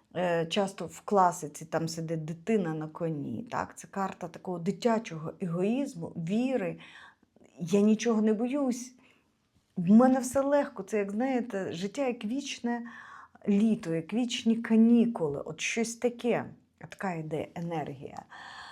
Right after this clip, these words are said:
Карти неймовірно круті, тому що вийшло три старших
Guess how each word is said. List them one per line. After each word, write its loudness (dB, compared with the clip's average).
Карти 0
неймовірно 0
круті, -10
тому 0
що -2
вийшло 0
три 0
старших -4